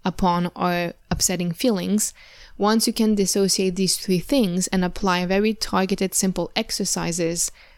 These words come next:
to tend to the needs of your younger self, then you no longer need to look for outside stuff like money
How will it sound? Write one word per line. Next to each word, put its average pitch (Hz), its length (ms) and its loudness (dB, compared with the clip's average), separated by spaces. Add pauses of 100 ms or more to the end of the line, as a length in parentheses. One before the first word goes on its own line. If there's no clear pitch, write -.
(140)
to 190 240 0
tend 214 480 -4
to 208 140 -2
the 185 120 -2
needs 190 580 2
of 180 120 -2
your 180 120 2
younger 175 340 2
self, 185 540 0 (420)
then 202 560 0
you 208 160 2
no 196 220 2
longer 202 340 4
need 185 400 2
to - 260 -4
look 180 220 0
for 180 300 -4 (120)
outside 214 520 0
stuff - 560 -4
like - 340 -8 (100)
money 208 560 2